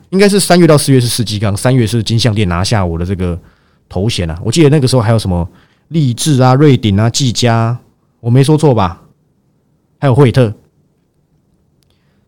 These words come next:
然后呢，五月开始我办专案了嘛，给你什么新胜利嘛，给你什么，给你环球金嘛，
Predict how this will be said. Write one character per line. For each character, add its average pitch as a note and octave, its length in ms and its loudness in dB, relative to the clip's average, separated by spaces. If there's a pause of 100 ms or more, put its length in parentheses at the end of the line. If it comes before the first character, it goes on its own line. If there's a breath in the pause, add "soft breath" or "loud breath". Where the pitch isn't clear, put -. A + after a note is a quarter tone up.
(120)
然 C#3+ 120 -2
后 F#3 100 4
呢， F3+ 180 4
五 C#3+ 160 4
月 F3 100 6
开 E3+ 160 4
始 G#2+ 240 -2 (480)
我 A2 140 -6 (160)
办 C3+ 140 0
专 A#2 180 0
案 A#2 100 2
了 F#2+ 80 -2
嘛， D#2 160 -8 (720)
给 B2 120 -2
你 C3 120 2
什 G#2 100 -4
么 F#2+ 100 -4
新 B2 220 -2
胜 B2 220 -2
利 A#2+ 140 -2
嘛， F2+ 260 -6 (480 soft breath)
给 B2+ 80 -4
你 C#3+ 80 2
什 B2 100 0
么， G2 140 -2
给 C#3 100 -4
你 C3+ 60 2
环 A2+ 200 -2
球 B2 240 0
金 C3 200 0
嘛， A2 300 0